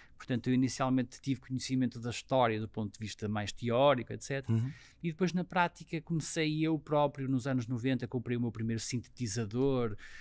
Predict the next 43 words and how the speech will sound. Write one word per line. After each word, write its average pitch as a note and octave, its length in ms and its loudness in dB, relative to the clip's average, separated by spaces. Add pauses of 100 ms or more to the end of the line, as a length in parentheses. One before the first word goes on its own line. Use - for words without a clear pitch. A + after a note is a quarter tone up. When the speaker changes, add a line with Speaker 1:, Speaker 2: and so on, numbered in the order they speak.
(180)
Speaker 1:
eh, A2 240 -6
comecei C3 340 0
eu C3 100 4
próprio B2 360 -2
a - 20 -2
investir, A#2+ 680 0
a G#2+ 60 -2
comprar, A2+ 500 0
eh, G#2 280 -8
enfim, G#2 360 -4
eh, G2 260 -6
Speaker 2:
Uhum. A2 60 2
Speaker 1:
microfones, B2+ 760 0
a - 20 -8
comprar A#2+ 280 -2
materiais A#2+ 580 0
e C#3 80 0
a C3 40 2
Speaker 2:
E - 20 -6
a G3+ 40 -6
Speaker 1:
fazer C3+ 260 2
eu B2+ 240 2
Speaker 2:
experimentar. A#2+ 120 0
Speaker 1:
próprio, B2+ 600 2
Speaker 2:
Sim. B2+ 200 0 (220)
Speaker 1:
eh, A2+ 200 -2
a A2+ 40 2
minha B2 240 4
primeira A#2+ 320 2
mu-, B2 240 2
as A#2 140 -6
minhas B2 180 0
primeiras A2+ 480 -2
obras. F#2+ 480 -2
Algumas B2 460 0
obras G#2+ 260 0
de - 60 -6
síntese C3+ 540 0
e B2+ 40 4
muitas B2 360 0
com A2 380 -2
síntese A#2+ 480 -2
e, G#2+ 520 -4